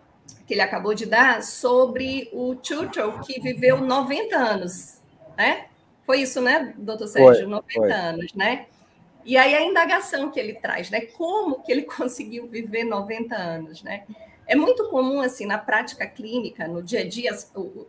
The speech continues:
Speaker 1: principalmente os dependentes trazerem essas comparações. "A minha avó fumou noventa anos e ainda tá viva até hoje. É,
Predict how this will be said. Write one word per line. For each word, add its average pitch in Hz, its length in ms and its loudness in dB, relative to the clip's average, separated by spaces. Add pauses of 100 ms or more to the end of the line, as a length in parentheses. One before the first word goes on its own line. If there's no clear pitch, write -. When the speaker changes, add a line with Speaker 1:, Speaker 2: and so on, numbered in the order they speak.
Speaker 1:
principalmente 349 460 -4
os 277 80 -6
dependentes 247 540 -2
trazerem 247 560 0
essas 262 260 -4
comparações. 262 840 -2
"A 190 60 -6
minha 330 300 0
avó 330 680 6 (460)
fumou 311 500 4
noventa 320 540 2 (100)
anos 165 440 -2 (340)
e 247 100 2
ainda 269 220 4
tá 330 200 6
viva 285 260 -4
até 330 220 0
hoje. 175 500 -4 (420)
É, 247 480 4